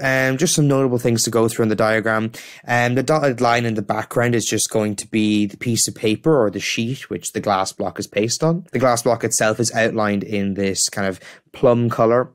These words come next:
uh, here as well. And using, and other key things to note about this is we have a small ray box here in the bottom,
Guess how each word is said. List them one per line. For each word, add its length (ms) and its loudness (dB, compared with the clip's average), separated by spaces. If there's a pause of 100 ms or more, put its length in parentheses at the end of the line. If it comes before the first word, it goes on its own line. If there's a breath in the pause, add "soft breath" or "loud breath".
(180)
uh, 220 -2
here 240 0
as 140 -2
well. 340 0
And 320 0 (680 loud breath)
using, 640 4
and 100 2
other 340 4 (200)
key 200 2
things 300 2
to 60 -6
note 140 0
about 180 0
this 180 0
is 240 -2
we 60 -2
have 160 0
a 40 -2
small 380 4
ray 240 4
box 300 0
here 200 2
in 120 0
the 80 -6
bottom, 480 2